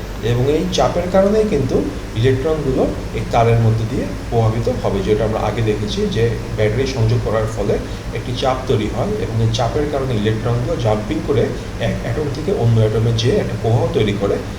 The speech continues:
সেই প্রবাহই হচ্ছে বিদ্যুতের প্রবাহ। তাহলে এখানে কিন্তু আমরা তুলনা করতে পারি পানির পাম্পের সাথে ব্যাটারিকে,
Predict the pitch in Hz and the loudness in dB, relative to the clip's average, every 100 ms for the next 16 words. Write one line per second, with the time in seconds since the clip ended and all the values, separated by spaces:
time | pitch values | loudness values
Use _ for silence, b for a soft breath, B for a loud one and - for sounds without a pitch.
0 | - - - 113 117 131 165 190 - 202 | -10 -6 -2 0 2 2 2 2 0 -2
1 | 262 - 107 107 113 - - - - - | -4 -2 -2 -2 0 0 -2 -4 -10 -10
2 | - - - 123 110 101 92 90 - - | -10 -10 -2 2 2 2 -2 -6 -8 -8
3 | - 110 123 151 220 196 214 120 113 143 | -4 -2 0 0 2 2 2 0 0 0
4 | - - - - 107 113 127 147 160 160 | 0 -4 -8 -8 -2 -2 2 2 2 0
5 | 151 127 151 226 - - 117 123 117 117 | -2 -2 -2 -2 -2 0 2 2 2 2
6 | 110 - 101 117 113 214 - - - 110 | 2 0 -2 -2 -2 -2 -4 -8 -4 0
7 | 107 110 110 113 | 2 2 0 0